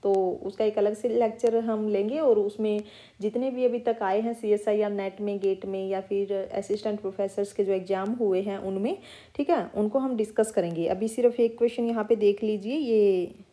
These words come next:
आपका यहाँ पे right हो गया है, Question number fifth है ये। ओके, the general solution of the first order equation, तो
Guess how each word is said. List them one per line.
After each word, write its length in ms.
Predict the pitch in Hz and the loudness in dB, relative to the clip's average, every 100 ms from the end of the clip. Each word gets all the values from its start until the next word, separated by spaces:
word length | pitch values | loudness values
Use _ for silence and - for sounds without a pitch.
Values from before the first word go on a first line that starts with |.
| - | -6
आपका 260 | 190 190 190 | -6 -2 -2
यहाँ 200 | 190 185 | -2 -2
पे 100 | 196 | 0
right 360 | 185 180 185 | 2 0 0
हो 100 | 180 | -2
गया 200 | 170 170 | 0 -2
है, 180 | 180 247 - - _ _ - | -2 -6 -8 -20 _ _ -6
Question 280 | 190 202 | -2 -2
number 260 | 190 180 180 | -2 -2 -4
fifth 360 | - 175 175 170 | -2 -4 -2 -6
है 80 | 165 | -4
ये। 140 | 208 262 - _ - | -6 -8 -16 _ -10
ओके, 300 | 180 - 294 240 - _ _ 190 | -10 -6 -6 -6 -14 _ _ -4
the 200 | 185 180 | 0 2
general 280 | 202 240 277 | 4 4 2
solution 420 | 277 247 226 240 | 2 0 0 -2
of 120 | 226 226 | -2 -2
the 80 | 226 | -4
first 320 | - 226 226 226 | 2 2 4 4
order 220 | 202 202 - | 6 4 0
equation, 580 | 190 202 202 208 190 208 - - - - | 0 4 4 2 -4 -6 -14 -20 -20 -18
तो 100 | - | 0